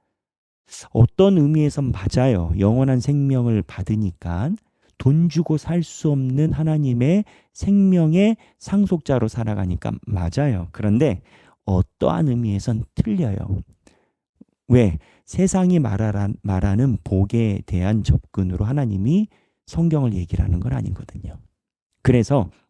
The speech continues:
이렇게 생각해 보면 복이 뭐냐라는 정의가 필요해요. 우리는 복 하면은 묻지 않고 다 좋은 것이라고 생각해요. 그런데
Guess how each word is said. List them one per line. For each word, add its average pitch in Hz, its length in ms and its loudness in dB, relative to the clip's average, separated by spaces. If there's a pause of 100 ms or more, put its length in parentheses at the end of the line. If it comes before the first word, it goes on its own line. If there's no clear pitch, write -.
(140)
이렇게 113 260 -2
생각해 110 400 -4
보면 101 340 -4 (720)
복이 143 640 2
뭐냐라는 101 1700 0
정의가 107 680 -2 (240)
필요해요. 107 680 -4 (1600)
우리는 160 400 4
복 - 320 2 (340)
하면은 143 500 2 (300)
묻지 151 380 2
않고 131 220 2
다 - 420 -8
좋은 139 320 0
것이라고 92 520 -4
생각해요. 107 680 -8 (380)
그런데 135 520 2